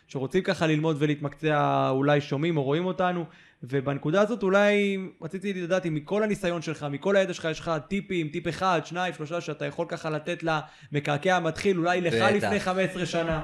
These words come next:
Speaker 2: בטח. דבר ראשון, תיכנסו לקבוצת, אה, קבוצת פייסבוק שלי, שנקראת לומדים לקעקע עם גיא מרק, שכרגע זה המאגר ידע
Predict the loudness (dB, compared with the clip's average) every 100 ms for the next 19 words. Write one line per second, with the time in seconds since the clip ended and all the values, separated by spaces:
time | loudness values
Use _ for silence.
0 | 6 6 6 0 -2 6 8 8 8 8
1 | 8 6 2 0 0 0 4 4 4 0
2 | -4 6 6 6 0 2 4 4 2 2
3 | -2 -8 -18 -20 _ -4 -2 4 4 4
4 | 0 6 6 6 0 4 4 6 6 4
5 | 0 -2 0 0 2 2 2 4 4 2
6 | 2 0 2 2 2 4 4 6 8 6
7 | 4 -12 -18 -20 -16 -6 -4 0 4 6
8 | 6 4 2 4 2 4 6 6 6 6
9 | 6 8 6